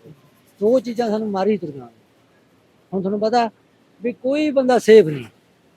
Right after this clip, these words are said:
ਇੱਥੋਂ ਰਾਤ ਨੂੰ ਦਾਣੇ ਲਾ ਕੇ ਜੇ ਬੰਦਾ ਜਾਂਦਾ, ਪਤਾ ਨਹੀਂ ਵੀ ਘਰੇ ਜਾਂਦੇ ਤੇ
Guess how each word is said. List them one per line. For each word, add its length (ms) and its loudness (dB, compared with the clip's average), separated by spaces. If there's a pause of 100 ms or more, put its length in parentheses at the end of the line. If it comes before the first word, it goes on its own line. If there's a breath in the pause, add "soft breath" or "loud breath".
(680)
ਇੱਥੋਂ 340 -2
ਰਾਤ 320 0
ਨੂੰ 340 -6 (840)
ਦਾਣੇ 340 -2
ਲਾ 240 0
ਕੇ 240 2
ਜੇ 180 0
ਬੰਦਾ 360 0
ਜਾਂਦਾ, 380 -2 (320)
ਪਤਾ 220 2
ਨਹੀਂ 100 0
ਵੀ 60 0
ਘਰੇ 220 4
ਜਾਂਦੇ 240 2
ਤੇ 140 4